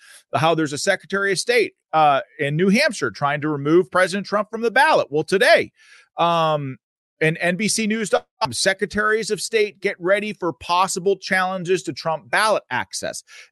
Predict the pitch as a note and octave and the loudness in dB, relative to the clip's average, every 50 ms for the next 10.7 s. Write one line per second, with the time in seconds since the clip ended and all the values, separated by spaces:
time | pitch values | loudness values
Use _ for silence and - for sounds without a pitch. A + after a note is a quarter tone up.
0 | _ - E3 E3+ D#3+ C#3+ A2 F3 G3 A3 G3 D#3 A#2+ G2+ F2+ - - G3 F#3+ - | _ 2 4 4 4 4 4 4 2 2 2 -2 -4 -6 -8 -8 -4 -4 -4 -4
1 | - E3 - F#3+ F#3+ F#3 E3 D3+ A#2+ G#2 - - - D3+ A2+ G2 - - C3+ A2+ | -4 -6 -4 -6 -4 -2 -4 -4 -4 -4 -6 0 0 0 0 0 -2 -6 -6 -4
2 | - A#2 G#2 G2 A#2 D3+ F3+ F3 D3+ - - - G#2 - - C#3 B2+ B2+ A#2 A2 | -4 -4 -4 0 2 2 2 2 0 -2 -6 -12 -16 -10 -4 -2 -2 -2 -2 -4
3 | G2+ F#2 - _ _ A2+ A#2+ A#2+ - - G2+ F#2+ - - - - A2+ - - _ | -8 -12 -14 _ _ 0 0 0 0 -4 -10 -10 -10 -8 -6 -8 -8 -8 -10 _
4 | _ F#2+ G#2+ A#2+ B2+ A#2+ - - G#2+ G2+ G2 F#2+ F2+ E2+ F#2 - _ - - _ | _ -6 -4 -2 -2 -4 -4 -6 -4 -4 -4 -4 -6 -8 -14 -18 _ -20 -20 _
5 | _ A#2+ B2 G2+ - - G#2+ - - F#2 - - C3 B2+ A#2 - C3+ B2 A#2 A2 | _ -2 -2 -2 0 -6 -10 -10 -10 -12 -6 -4 -4 -2 -2 -2 -2 -2 -2 -4
6 | - _ B2 A#2+ A2+ - - - - - - - B2+ A2+ A#2 A2 A2 G#2+ G2+ A2+ | -4 _ -4 -4 -4 -4 -6 -8 -8 -8 -4 -4 -2 -2 -2 -4 -4 -4 -2 0
7 | C3+ C#3 C3+ C3+ C3+ C3 B2+ A#2 - - - F2 - A#2 B2+ - - - _ _ | 0 2 2 0 -2 -6 -8 -10 -12 -12 -14 -10 -4 0 0 0 0 -2 _ _
8 | - - C3 - A2+ G2 - _ _ _ - A#2 B2 A#2+ A2+ A2+ G#2+ G#2 G#2 F#2+ | -6 -2 -2 -2 -2 -4 -8 _ _ _ -2 -2 -2 -2 -2 -6 -4 -4 -4 -4
9 | E2+ A#2 A2+ G#2+ G2+ F#2+ F2+ - _ _ - - - _ _ _ _ _ _ _ | -2 -2 -2 -2 -2 -6 -8 -14 _ _ -20 -20 -20 _ _ _ _ _ _ _
10 | _ _ _ _ _ _ _ G#2 A2 D3+ G3+ G#3 - - | _ _ _ _ _ _ _ -2 2 2 4 4 2 -2